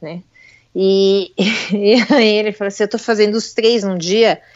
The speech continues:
e marcando a minha velocidade, tudo, porque eles vão primar, ele e a mulher.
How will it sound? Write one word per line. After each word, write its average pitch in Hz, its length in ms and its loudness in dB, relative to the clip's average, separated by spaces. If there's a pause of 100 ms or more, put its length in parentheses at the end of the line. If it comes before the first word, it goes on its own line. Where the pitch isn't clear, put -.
(120)
e 190 80 -2
marcando 220 760 0 (500)
a - 80 -14
minha 170 160 -6
velocidade, 156 800 -2
tudo, 202 180 -2 (520)
porque 180 240 -4
eles 185 340 -2
vão 185 160 2
primar, 185 400 -2
ele 220 220 4
e - 20 2
a 269 80 0
mulher. 190 480 -2